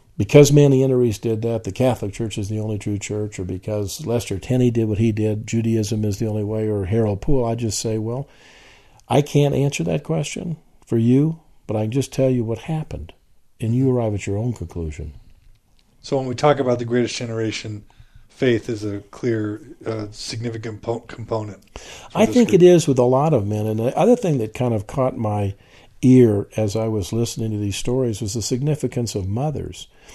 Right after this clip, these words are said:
Speaker 1: You know, one of the things I, I would ask myself as I would interview the men, what made the difference? I mean, why did some men endure the Bataan Death March and all this and make it through,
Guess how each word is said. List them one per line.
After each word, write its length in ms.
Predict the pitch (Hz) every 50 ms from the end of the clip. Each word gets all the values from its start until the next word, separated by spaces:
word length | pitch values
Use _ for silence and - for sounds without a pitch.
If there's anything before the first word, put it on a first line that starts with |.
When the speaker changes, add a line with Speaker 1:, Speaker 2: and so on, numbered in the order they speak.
| - - - -
Speaker 1:
You 80 | - 151
know, 120 | 156 160
one 220 | 170 - 147 202 254
of 100 | 247 208
the 80 | 156
things 320 | - - 180 175 165 135 135
I, 180 | 123 123 123
I 180 | - - 117 123
would 140 | 123 123 127
ask 340 | 127 143 151 151 - -
myself 520 | 135 110 104 98 - - 117 110 107 - -
as 160 | 110 95 -
I 100 | 113 113
would 160 | 110 113 123
interview 340 | 123 123 131 120 120 123 120
the 120 | 117 117
men, 300 | 113 113 117 117 117 120 - - - - - - - - - -
what 200 | 165 202 214 202
made 180 | 190 180 160
the 80 | 147 127
difference? 580 | 120 135 131 - - - 71 73 - - - - -
I 40 | 113
mean, 220 | 123 123 117 -
why 220 | 110 117 147 190 226
did 160 | 233 196 160
some 340 | - - 170 170 165 156 143
men 400 | 143 139 139 131 127 123 127 -
endure 580 | - 123 113 113 113 113 127 131 139 143 139 131
the 100 | 120 107
Bataan 400 | 104 107 107 - 127 127 123 117
Death 260 | 120 120 120 - -
March 300 | 110 107 107 104 - -
and 100 | 113 110
all 160 | 107 107 104
this 320 | 104 107 107 110 107 - -
and 120 | 101 101
make 240 | 120 123 123 120 -
it 120 | 107 107
through, 420 | - - 139 139 135 123 107 104